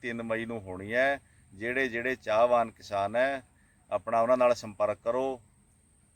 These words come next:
ਚਾਹੇ ਆਪਣੀ ਡਾਇਰੀ ਦੇ ਵਿੱਚ ਉਹਨਾਂ ਦੇ ਨਾਮ ਨੰਬਰ ਲਿਖ ਲਓ। ਉਸ ਤੋਂ ਬਾਅਦ ਡਾਕਟਰ ਰੁਕਿੰਦਰਪ੍ਰੀਤ ਸਿੰਘ,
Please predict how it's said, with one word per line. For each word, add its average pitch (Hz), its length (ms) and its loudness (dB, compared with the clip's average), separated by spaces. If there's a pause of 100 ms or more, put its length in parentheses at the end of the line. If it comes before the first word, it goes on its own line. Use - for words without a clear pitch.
(120)
ਚਾਹੇ 143 180 8
ਆਪਣੀ 147 340 6
ਡਾਇਰੀ 143 260 8
ਦੇ 147 120 -4
ਵਿੱਚ 143 200 -8
ਉਹਨਾਂ 135 180 0
ਦੇ 147 60 -2
ਨਾਮ 135 240 2
ਨੰਬਰ 131 300 -2
ਲਿਖ 110 200 -6
ਲਓ। 131 380 -4
ਉਸ 113 140 -20
ਤੋਂ 139 140 -6
ਬਾਅਦ 131 280 6
ਡਾਕਟਰ 139 420 -2 (120)
ਰੁਕਿੰਦਰਪ੍ਰੀਤ 135 880 -6
ਸਿੰਘ, 127 340 -6